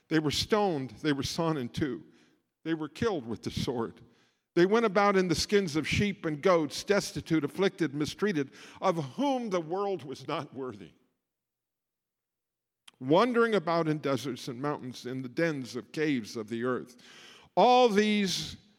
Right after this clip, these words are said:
though commended through their faith, did not receive the promise, since God had provided something better." So I asked myself some questions, and I'll ask them in front of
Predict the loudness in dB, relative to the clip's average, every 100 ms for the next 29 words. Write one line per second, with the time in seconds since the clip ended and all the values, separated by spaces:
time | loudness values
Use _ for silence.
0 | _ _ 4 4 4 2 2 4 4 4
1 | 0 0 0 2 6 4 4 2 4 4
2 | 0 -6 -18 -8 -4 -4 -4 -8 -10 -12
3 | -14 -12 -10 -8 -8 -12 _ _ _ _
4 | -14 -10 -6 -4 -4 -8 -14 -14 -18 _
5 | _ _ _ _ -4 -4 -2 0 2 0
6 | -2 -8 -8 -8 -6 -8 -10 -12 -14 _
7 | _ _ _ -18 -10 -10 -10 -12 -14 -16
8 | _ _ _ _ _ _ -12 -12 -14 _
9 | _ _ _ _ _ _ _ _ _ _
10 | _ _ _ _ _ -6 -4 -2 -4 -8
11 | -12 -10 -8 -8 -10 -18 -14 -14 -14 -20
12 | _ -20 _ _ _ _ _ _ _ _
13 | _ _ -16 -10 -8 -8 -10 -12 -14 -14
14 | -16 -16